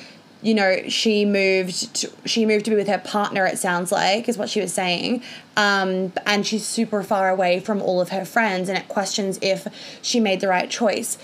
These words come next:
Guys, what I'm, what you're gonna be sensing is the theme of in this episode is safety is the right choice.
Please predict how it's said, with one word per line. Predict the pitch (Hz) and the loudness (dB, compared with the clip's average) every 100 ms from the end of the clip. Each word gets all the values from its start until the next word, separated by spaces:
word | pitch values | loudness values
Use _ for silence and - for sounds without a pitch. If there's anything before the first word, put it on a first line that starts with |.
| - - | -20 -2
Guys, | 220 202 214 | 2 2 2
what | |
I'm, | 214 247 233 | 2 2 2
what | 220 | 2
you're | 190 | 2
gonna | 277 277 | 4 4
be | 240 | 2
sensing | - - 208 208 196 | 0 0 0 0 -2
is | 190 | -2
the | 190 | -4
theme | 180 202 196 190 | -6 -2 0 0
of | 175 | 0
in | |
this | 180 175 | -2 -2
episode | 196 190 196 180 | -4 -2 0 0
is | - 175 | -2 -2
safety | - 185 180 - 196 | 0 0 0 -4 -4
is | 185 | -2
the | 190 | -2
right | 185 - | 0 -2
choice. | - - 85 - - - | -2 -4 -4 -4 -6 -6